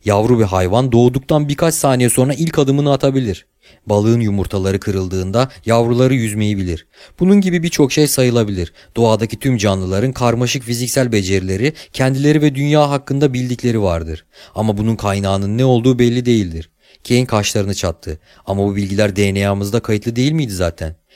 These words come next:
"Biyologlara göre öyle ama fizikçilere göre değil. Şimdiye kadar hiçbir biyolog bu bilgilerin nereden geldiği sorusuna bir yanıt bulamadı."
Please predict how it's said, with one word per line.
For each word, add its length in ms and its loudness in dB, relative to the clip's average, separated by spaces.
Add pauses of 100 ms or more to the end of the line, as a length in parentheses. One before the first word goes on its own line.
(220)
"Biyologlara 600 4
göre 200 0
öyle 360 2 (200)
ama 160 -4
fizikçilere 680 -2
göre 260 0
değil. 280 -6 (260)
Şimdiye 360 0
kadar 240 0
hiçbir 380 -2
biyolog 400 2 (180)
bu 100 -2
bilgilerin 500 2
nereden 280 2
geldiği 360 2
sorusuna 440 0
bir 60 -2
yanıt 280 0
bulamadı." 520 -4